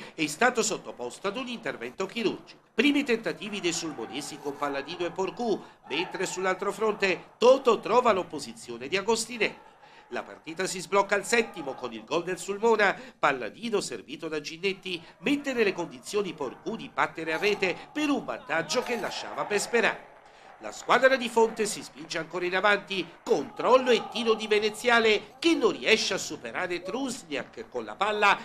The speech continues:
che sfortunatamente colpisce il palo. Pericolo poi nella porta di Agostinelli, Di Paolo apre per Festa che manda fuori.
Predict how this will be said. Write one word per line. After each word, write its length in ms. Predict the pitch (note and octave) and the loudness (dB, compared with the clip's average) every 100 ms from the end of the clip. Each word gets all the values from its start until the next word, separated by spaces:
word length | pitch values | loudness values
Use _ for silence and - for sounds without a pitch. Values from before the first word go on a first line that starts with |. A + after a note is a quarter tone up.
| - | -6
che 160 | - G#3 | -4 -4
sfortunatamente 1120 | - - D#4+ D#4 D4+ B3 G#3 D3 - - G3+ | -2 4 4 2 0 0 0 -4 -8 -8 -4
colpisce 460 | B3+ B3 B3+ A#3+ C#4+ | -2 -4 -4 -2 -2
il 80 | A#3+ | 2
palo. 320 | A3+ C3 - _ _ | 2 2 -6 _ _
Pericolo 520 | - B2 C4 C#4 C#4 B3 | -6 -2 0 6 8 8
poi 280 | A3 A3 | 4 4
nella 200 | F#3+ C#3+ | 0 -4
porta 360 | A2+ A2+ C3+ D#3 | -6 -10 -10 -8
di 100 | D3+ | -6
Agostinelli, 720 | D#3 E3+ - G3 G#3+ G3 G3 | -6 -6 -8 -2 0 0 0
Di 420 | F3 - - - - | -4 -8 -20 -20 -20
Paolo 340 | G#2 A#2+ C3 C#3 | -10 -6 -4 -4
apre 220 | D3 D3 | -4 -6
per 160 | D#3 | -8
Festa 460 | C#3+ F3+ G#3+ - C4+ | -6 0 0 2 0
che 140 | C4+ | 0
manda 320 | A3 F3+ G3 A#3 | -2 0 2 2
fuori. 300 | F3 A2+ | 0 -4